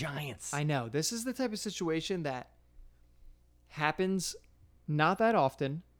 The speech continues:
Speaker 2: but when it happens, you can tell.
Speaker 1: Yep.
Speaker 2: Like last year, it happened with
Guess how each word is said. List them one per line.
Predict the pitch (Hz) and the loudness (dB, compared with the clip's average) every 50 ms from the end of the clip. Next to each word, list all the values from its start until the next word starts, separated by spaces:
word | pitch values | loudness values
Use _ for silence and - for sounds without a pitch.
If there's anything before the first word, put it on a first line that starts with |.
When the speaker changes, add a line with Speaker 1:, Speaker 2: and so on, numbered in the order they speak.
| _ - | _ -2
Speaker 2:
but | 156 156 160 | -2 0 2
when | 151 156 165 180 | 4 4 4 4
it | 190 156 | 4 4
happens, | 151 160 151 143 - 143 123 120 123 | 4 4 4 4 2 0 -4 -2 -2
you | 131 127 | -4 -4
can | - 135 120 | -4 -4 -8
tell. | - - - 139 117 117 - - - _ _ - | -8 -8 -8 -6 -6 -6 -8 -10 -18 _ _ 0
Speaker 1:
Yep. | 107 101 - - - - - | 0 0 0 0 -4 -2 0
Speaker 2:
Like | 156 151 - | 0 0 2
last | 131 135 135 131 147 147 - - | 2 4 4 4 4 2 0 2
year, | 175 185 190 190 | 4 4 4 4
it | - - 131 | 2 -2 -2
happened | 120 147 143 143 - 147 143 139 | 0 0 0 2 2 0 0 0
with | 131 131 - | -2 -4 -4